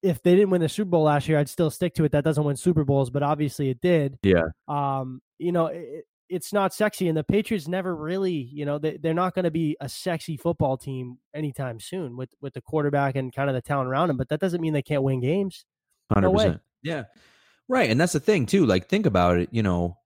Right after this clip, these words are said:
Speaker 2: yeah, they're not gonna be the twelve and four, thirteen and three, fourteen and two juggernaut that we've seen in the past,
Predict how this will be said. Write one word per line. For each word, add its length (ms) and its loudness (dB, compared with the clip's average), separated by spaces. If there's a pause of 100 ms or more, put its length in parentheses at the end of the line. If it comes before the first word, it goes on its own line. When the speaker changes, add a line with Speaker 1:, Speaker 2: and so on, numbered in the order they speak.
Speaker 2:
yeah, 160 4
they're 120 2
not 160 0
gonna 140 -2
be 60 -2
the 60 -2
twelve 380 0
and 160 -6
four, 280 2
thirteen 400 0
and 140 -2
three, 280 2
fourteen 400 0
and 100 -4
two 140 0
juggernaut 600 0
that 60 0
we've 180 -2
seen 160 -6
in 80 -4
the 80 -6
past, 380 -4